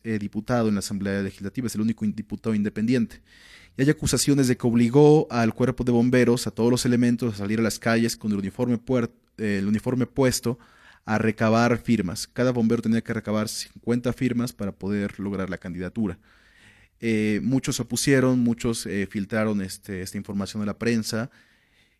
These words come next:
Y, y además se acusa también de que de los bomberos que ha despedido,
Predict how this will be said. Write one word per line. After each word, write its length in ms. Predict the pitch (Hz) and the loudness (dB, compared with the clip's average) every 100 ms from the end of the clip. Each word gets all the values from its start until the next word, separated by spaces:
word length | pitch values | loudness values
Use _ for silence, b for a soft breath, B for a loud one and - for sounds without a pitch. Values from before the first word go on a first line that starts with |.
| _ _ - | _ _ -6
Y, 640 | 120 117 117 120 113 - _ _ _ - | 0 4 4 4 2 0 _ _ _ -2
y 120 | 139 | 2
además 300 | 131 147 147 | 4 2 2
se 60 | |
acusa 460 | 170 - 170 170 160 | 0 -2 -2 2 2
también 400 | 120 120 123 131 | 2 2 2 2
de 160 | 135 - | -2 -2
que 480 | 117 104 98 92 - | -2 0 0 -4 -8
de 180 | 113 110 | -4 -2
los 100 | 110 | 2
bomberos 360 | 113 151 175 | 4 4 4
que 80 | - | 2
ha 20 | |
despedido, 680 | 147 - 156 160 120 131 | 0 0 0 2 2 0